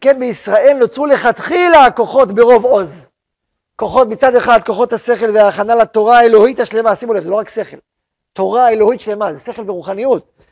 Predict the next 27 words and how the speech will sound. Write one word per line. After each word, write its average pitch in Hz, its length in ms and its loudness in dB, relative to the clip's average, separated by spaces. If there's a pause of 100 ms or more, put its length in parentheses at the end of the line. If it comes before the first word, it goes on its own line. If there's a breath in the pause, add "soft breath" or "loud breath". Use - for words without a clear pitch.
(200)
לתורה 220 200 -4
האלוהית 240 200 2
השלמה, 220 340 -6
שכל 269 400 -2
כך 240 120 -4
התגברו 226 440 -2
באבותינו 233 380 0
הקדושים, 180 460 -8 (500)
עד 254 140 2
שביעקב 254 340 2
אבינו, 285 480 2
שממנו 277 240 -4
הוש-, 247 140 -4
הושתה 247 380 -2
אומה 285 180 2
לפרטי 269 320 -4
שבטיה, 262 300 -2
התגברה 240 340 0
הנטייה 277 260 0
השכלית 269 320 -8
עד 254 100 -8
כדי 262 220 -4
להניא 277 520 -2 (600)
את 208 100 -10
הרגש 277 160 2
שלמים 277 160 -6
בשלטונו, 269 600 -4